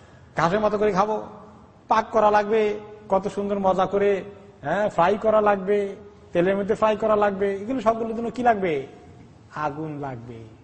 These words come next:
খালি খাওয়ার জন্য আগুন লাগে না, অনেক কিছুর জন্য লাগে। এই যে এখন আপনার রুমের মধ্যে হিটার আছে, এটা আগুন না? আপনার গাড়ি চলে, আগুন আছে না? প্লেন চলে, আগুন আছে না? হ্যাঁ,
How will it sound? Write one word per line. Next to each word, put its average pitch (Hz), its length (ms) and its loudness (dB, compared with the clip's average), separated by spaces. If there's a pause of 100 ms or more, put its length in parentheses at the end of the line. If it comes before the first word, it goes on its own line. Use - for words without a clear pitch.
(680)
খালি 170 220 -4
খাওয়ার 190 320 2
জন্য 196 160 -4
আগুন 156 260 0
লাগে 147 240 0
না, 202 80 -2
অনেক 254 240 0
কিছুর 202 240 -4
জন্য 247 160 -6
লাগে। 135 280 -6 (1000)
এই 170 100 -4
যে 180 320 0 (300)
এখন 165 180 -4
আপনার 180 400 -2 (420)
রুমের 208 240 0
মধ্যে 214 180 2
হিটার 214 280 4
আছে, 135 340 0 (180)
এটা 165 140 -6
আগুন 170 260 0
না? 196 220 -4 (1080)
আপনার 185 220 2
গাড়ি 175 320 4
চলে, 170 320 4 (100)
আগুন 170 240 2
আছে 185 180 0
না? 262 200 -6 (580)
প্লেন 220 300 2
চলে, 196 260 4
আগুন 190 300 2
আছে 214 200 0
না? 294 180 -4 (520)
হ্যাঁ, 85 460 -12